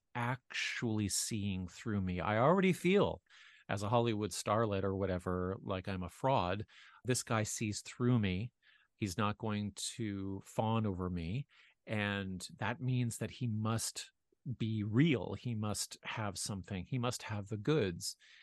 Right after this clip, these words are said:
And so I think that was a huge part of his initial success.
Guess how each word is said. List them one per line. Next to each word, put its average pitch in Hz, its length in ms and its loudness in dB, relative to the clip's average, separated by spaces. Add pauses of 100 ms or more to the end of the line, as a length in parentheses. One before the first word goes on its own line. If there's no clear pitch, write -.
(420)
And 120 480 0 (140)
so - 180 0
I 120 100 2 (200)
think 180 380 2
that 120 200 0
was 104 380 0 (160)
a 85 80 -6
huge 185 580 -2
part 123 260 -2
of 101 60 -4
his 95 140 -4
initial 95 320 -6
success. - 640 -4